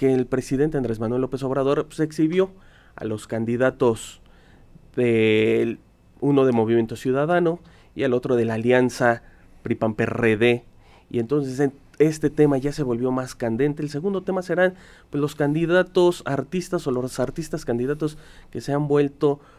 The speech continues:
pues, muy llamativos porque es, en esta ocasión son mucho más los candidatos que vienen de, pues, ahora sí que del medio de la farándula, sin demeritar su trabajo como actores. Sin embargo, pues, sí se ve,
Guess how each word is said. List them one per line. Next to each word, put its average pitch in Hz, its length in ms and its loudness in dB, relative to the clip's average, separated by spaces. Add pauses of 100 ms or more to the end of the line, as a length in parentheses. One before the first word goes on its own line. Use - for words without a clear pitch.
(200)
pues, 120 420 -2
muy 147 200 4
llamativos 156 520 0
porque 123 560 0 (180)
es, - 400 -10
en 135 120 4
esta 156 220 0
ocasión 151 460 -2
son 139 420 -2
mucho 120 360 -8
más 143 680 -8
los 120 160 -10
candidatos 127 640 -4 (380)
que 117 120 0
vienen 143 460 2
de, 110 380 0 (720)
pues, 123 160 -8
ahora 190 180 -4
sí 202 140 -14
que 190 160 2
del 156 180 4
medio 175 260 2
de 170 80 0
la 139 120 -2
farándula, 156 580 0 (260)
sin 131 280 -2
demeritar 127 600 0
su 156 140 -10
trabajo 127 560 2 (180)
como 107 200 -6
actores. 131 440 2
Sin 170 220 -4
embargo, 131 460 0 (260)
pues, - 120 -20
sí 156 100 -10
se 143 180 -2
ve, 135 480 4